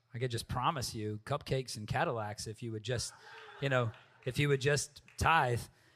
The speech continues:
But I'm not gonna say that. You know why? Because the Bible says a lot more about giving than just that you need to be faithful and committed and consistent.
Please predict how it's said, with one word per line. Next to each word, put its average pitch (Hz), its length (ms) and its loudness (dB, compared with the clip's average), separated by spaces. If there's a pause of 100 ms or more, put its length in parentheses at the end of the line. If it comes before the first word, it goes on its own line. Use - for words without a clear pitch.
(200)
But 156 160 8
I'm 175 80 6
not 185 160 8
gonna 170 160 6
say 208 260 4
that. 123 320 0
You 156 100 2
know 180 100 4
why? 190 220 6
Because 180 260 0
the 175 80 0
Bible 185 260 6
says 160 280 2
a 170 80 4
lot 175 340 0
more 165 300 2
about 127 300 0
giving 123 340 -4
than 120 180 -6
just 120 300 -2
that 117 160 -4
you 123 80 -6
need 123 160 -4
to 123 80 -4
be 117 280 -4
faithful 120 380 -2
and 113 100 -8
committed 117 360 -2
and 107 120 -2
consistent. 107 580 -8